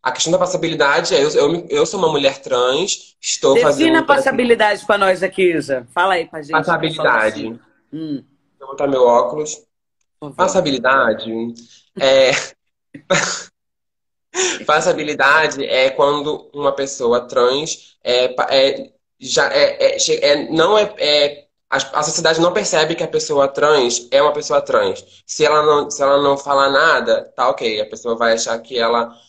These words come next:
Speaker 1: é, já é uma pessoa cis, sabe? É, de,
Speaker 2: Uhum.
Speaker 1: já nasceu mulher, já nasceu homem.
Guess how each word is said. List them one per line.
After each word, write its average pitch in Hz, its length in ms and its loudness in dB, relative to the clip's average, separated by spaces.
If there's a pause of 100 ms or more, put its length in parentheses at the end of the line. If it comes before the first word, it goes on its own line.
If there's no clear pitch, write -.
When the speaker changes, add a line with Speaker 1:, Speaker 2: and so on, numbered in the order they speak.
(180)
Speaker 1:
é, 123 180 0
já 123 160 2
é 123 200 4
uma 131 200 2
pessoa 135 300 0
cis, 123 460 -4
sabe? 113 420 -2 (320)
É, 107 340 4
de, 113 140 -8
Speaker 2:
Uhum. 117 120 -12
Speaker 1:
já 117 240 0
nasceu 120 500 -2
mulher, 120 460 2
já 113 140 -2
nasceu 113 440 -2
homem. 98 500 0